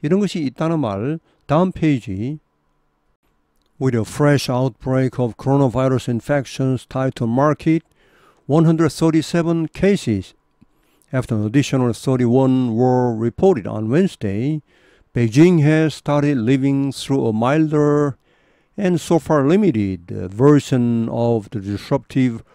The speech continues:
restrictions that China enforced earlier this year to stifle its first tidal wave of, uh, infections. With a fresh outbreak of coronavirus infections tied to market. 자, 이 말은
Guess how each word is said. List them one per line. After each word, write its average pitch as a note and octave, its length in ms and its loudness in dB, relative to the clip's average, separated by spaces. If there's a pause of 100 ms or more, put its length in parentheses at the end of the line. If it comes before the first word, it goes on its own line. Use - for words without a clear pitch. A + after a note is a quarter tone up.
(180)
restrictions A#2+ 720 -2
that G#2 140 -10
China A#2+ 280 -4
enforced A2+ 580 -4 (380)
earlier B2 220 -2
this A2+ 240 -4
year C#3+ 540 2 (420)
to D3+ 140 0
stifle D#3+ 640 0
its D3+ 160 -4
first - 380 -2
tidal F3 340 0
wave C3+ 340 2
of, A#2 420 0
uh, A2+ 340 -2 (280)
infections. A#2 880 -4 (2000)
With C#3+ 120 4
a C#3 80 6
fresh F#3+ 440 4
outbreak E3+ 720 0
of D#3+ 180 -2
coronavirus D3 680 2
infections C3+ 720 -2
tied B2 300 -4
to B2 100 -2
market. A#2 460 -4 (840)
자, C#3 160 0
이 D#3+ 100 4
말은 D#3+ 540 0